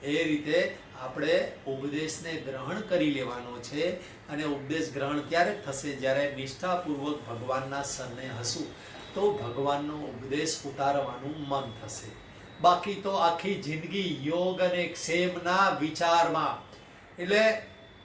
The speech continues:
<clears throat> જે છે એને સાચવવાનું અને નવું નવું મેળવવાના વિચારમાં જ નીકળી જશે. આપણે બધા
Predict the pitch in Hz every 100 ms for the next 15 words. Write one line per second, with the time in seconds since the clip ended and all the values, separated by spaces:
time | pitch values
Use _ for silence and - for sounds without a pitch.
0 | - - - - - - 170 175 170 170
1 | 160 147 170 165 196 202 175 160 135 -
2 | - - 156 156 160 143 165 196 190 165
3 | 160 143 143 156 151 147 143 143 131 131
4 | 143 139 135 131 156 214 214 - - -
5 | 139 135 139 147 147 127 135 135 147 143
6 | 135 120 110 - - - - - 135 131
7 | 147 147 135 170 175 165 160 151 147 120
8 | 113 131 151 160